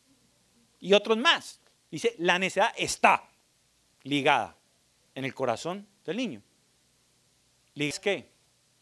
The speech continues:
Pegada, insertada, allí viene, de paquete. Está incluida. No es un upgrade, viene allí.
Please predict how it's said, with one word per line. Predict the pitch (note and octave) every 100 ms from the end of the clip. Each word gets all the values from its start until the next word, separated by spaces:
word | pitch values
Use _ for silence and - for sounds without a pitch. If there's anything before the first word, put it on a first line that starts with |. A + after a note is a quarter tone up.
| _ _ _ _ _
Pegada, | C#4+ C4+ A#3 A#3+ A3+ G#3+ G#3+ A#3
insertada, | A#3 - A#3 G3+ - G#3 G#3 A#3
allí | D#3 E3 D#3 A3
viene, | A3 C4+ D4+
de | E3+ E3
paquete. | - C#3 A#3+ C#4 C#4 C#3 - _ _ _
Está | _ F3
incluida. | F#3+ A#3+ A#3+ C4+ C#4+ F3+ G2+ - _ _ _ _ _ _ _
No | D#3+
es | F#3+
un | A3
upgrade, | A3 F#3+ D#3 A3+ F3
viene | B2 F3+ C#4+ B3+ F#3
allí. | D3+ G3+ E3+